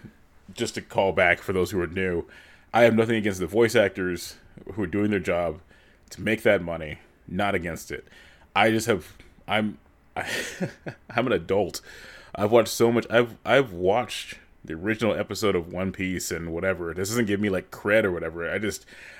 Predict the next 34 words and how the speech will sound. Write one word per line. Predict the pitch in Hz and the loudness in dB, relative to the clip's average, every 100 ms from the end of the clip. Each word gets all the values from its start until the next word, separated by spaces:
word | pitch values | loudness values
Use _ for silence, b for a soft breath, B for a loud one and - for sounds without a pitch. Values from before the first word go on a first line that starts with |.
| - | -4
I'm | 104 95 | -2 -2
done | 101 107 117 | 2 2 2
trying | 104 107 104 104 | 0 -2 0 0
to, | 95 | 0
like, | 87 | -2
stomach | - 98 98 - | -2 -2 -2 -4
characters | - 98 92 95 | -4 -2 -2 -4
that | 85 | -2
annoy | 90 98 | -2 -2
the | 78 | -2
shit | - 104 | -2 -2
out | 80 | -2
of | 76 | -6
me. | 73 - b b b b b _ | -12 -16 b b b b b _
You | 90 107 | -2 0
don't | 117 98 | 2 0
need | 107 95 | -2 -2
these | 95 85 | -4 -4
gimmicky | 95 95 90 87 | -2 -4 -4 -6
things | 98 101 90 - | -4 -4 -4 -4
to | 90 | -4
make | 85 87 | -4 -6
me | 92 | -4
watch | 82 - | -4 -4
a | 78 | -6
show. | - 92 82 73 87 - | -2 -2 -2 -6 -12 -12
If | 87 95 | -10 -8
you | 98 | -6
get | 92 104 - - | -2 -2 -2 -4
too | 113 110 95 | 0 2 4
opie | 104 - 107 98 98 95 | 2 2 2 2 2 2
for | 107 | 0
the | 98 | 0
show, | - 98 95 95 95 92 | 2 2 4 2 2 0